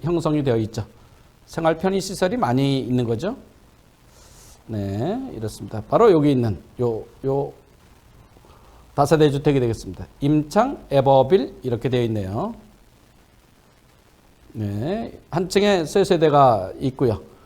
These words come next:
현재 여기 이곳에 보면 엘리베이터가 설치가 되어 있습니다. 이 안쪽에 있는 세대인데요. 삼 층인데요.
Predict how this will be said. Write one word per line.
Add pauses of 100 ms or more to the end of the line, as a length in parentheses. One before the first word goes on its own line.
(200)
현재
여기
이곳에
보면
엘리베이터가
설치가
되어
있습니다.
이
안쪽에
있는
세대인데요.
삼
층인데요.